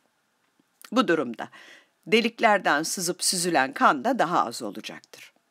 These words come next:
Diğer yandan eferent arteriyolümüzün çapını düşürürsek, koşucularımızın bu delikli damardan ayrılması zor olacaktır. Burada bir birikme oluşacak,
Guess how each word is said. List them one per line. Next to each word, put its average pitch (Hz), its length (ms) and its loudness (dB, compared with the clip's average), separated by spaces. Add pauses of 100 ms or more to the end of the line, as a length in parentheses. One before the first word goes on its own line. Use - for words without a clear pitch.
(1120)
Diğer 330 240 8
yandan 311 540 0
eferent 311 460 2
arteriyolümüzün 190 880 0
çapını 156 460 -2
düşürürsek, 220 840 -4 (360)
koşucularımızın 190 1000 0
bu 180 120 0
delikli 180 420 -2
damardan 165 500 2
ayrılması 156 680 0
zor 175 220 2
olacaktır. 120 720 -8 (320)
Burada 190 280 4
bir 156 200 -2
birikme 147 360 0
oluşacak, 139 760 0